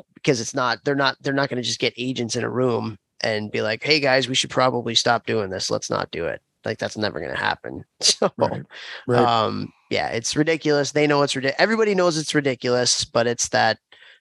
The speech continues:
Speaker 1: you know, fomo, if, if I'm not doing it, somebody else is gonna do it, so I have to do it type stuff. It's
Speaker 2: Yeah.
Speaker 1: ridiculous.
Speaker 2: Yeah, I agree.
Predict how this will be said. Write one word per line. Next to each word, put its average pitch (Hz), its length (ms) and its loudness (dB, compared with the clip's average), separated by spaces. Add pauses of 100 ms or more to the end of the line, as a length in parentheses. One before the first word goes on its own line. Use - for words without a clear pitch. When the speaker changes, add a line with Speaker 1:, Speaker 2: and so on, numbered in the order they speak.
(140)
Speaker 1:
you 117 80 -2
know, 110 120 0
fomo, 113 720 4 (180)
if, - 120 -14 (120)
if - 280 -6
I'm 127 120 4
not 120 160 4
doing 117 220 0
it, 110 80 -4
somebody 117 260 -2
else 110 240 -2
is - 60 0
gonna 104 180 -4
do 107 200 -4
it, 104 120 -6
so - 100 -6
I - 80 -2
have - 220 -2
to - 80 -20
do 87 140 -8
it - 120 -8
type - 220 -10
stuff. - 420 -12 (1000)
It's 120 100 6
Speaker 2:
Yeah. 110 60 4
Speaker 1:
ridiculous. - 640 -6 (420)
Speaker 2:
Yeah, 113 180 0 (220)
I 143 80 4
agree. 123 320 4